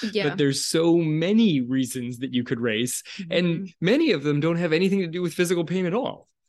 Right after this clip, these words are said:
Speaker 1: Um, don't they? Are you sure?
Speaker 2: Yeah.
Speaker 1: Yeah?
Speaker 2: Yeah, no, quite,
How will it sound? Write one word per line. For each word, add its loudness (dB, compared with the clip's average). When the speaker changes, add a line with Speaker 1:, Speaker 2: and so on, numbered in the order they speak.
Speaker 1:
Um, -10
don't -8
they? -4
Are -8
you -6
sure? -4
Speaker 2:
Yeah. 2
Speaker 1:
Yeah? -2
Speaker 2:
Yeah, 2
no, 2
quite, 2